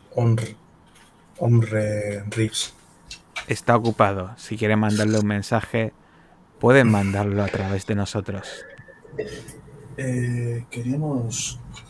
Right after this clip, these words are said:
Speaker 1: confirmar un, que alguien está cometiendo un timo con respecto a la enfermedad.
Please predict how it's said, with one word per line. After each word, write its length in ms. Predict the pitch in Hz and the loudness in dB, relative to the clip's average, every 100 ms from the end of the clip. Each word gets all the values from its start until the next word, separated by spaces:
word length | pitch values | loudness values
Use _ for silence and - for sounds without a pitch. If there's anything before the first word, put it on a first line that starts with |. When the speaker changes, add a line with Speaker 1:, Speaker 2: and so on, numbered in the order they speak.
| - - - - - - - | -10 -10 -18 -20 -20 -20 -2
Speaker 1:
confirmar 680 | 117 117 117 113 117 113 | -2 -2 -10 -6 -2 0
un, 300 | 117 110 110 - _ _ _ - | 0 -2 -6 -12 _ _ _ -8
que 80 | 123 | -2
alguien 240 | 120 120 | 0 0
está 260 | 117 - 117 | 0 -2 -4
cometiendo 560 | 120 113 113 113 110 110 | -2 -2 0 0 2 -2
un 140 | 104 | 0
timo 300 | 131 123 107 | 2 2 2
con 160 | 110 107 | -4 -6
respecto 400 | 107 - 110 110 | -6 -6 -2 0
a 40 | |
la 60 | 107 | 0
enfermedad. 520 | 101 104 107 107 | -2 -4 -2 -2